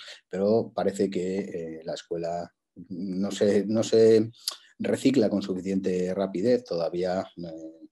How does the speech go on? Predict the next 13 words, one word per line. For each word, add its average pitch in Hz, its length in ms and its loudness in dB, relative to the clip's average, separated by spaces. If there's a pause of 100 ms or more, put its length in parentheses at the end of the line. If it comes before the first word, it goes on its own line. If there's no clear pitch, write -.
(140)
es, 78 640 -14 (380)
se - 120 -6
mantiene 92 420 -2
ese 92 140 -6
concepto 92 560 -6
de, 87 160 -4 (380)
eh, 80 180 -8
el 80 120 -10
Neolítico, 92 680 -4
se - 120 -10
inventa 90 300 -6
la 85 100 -4
rueda 95 480 -4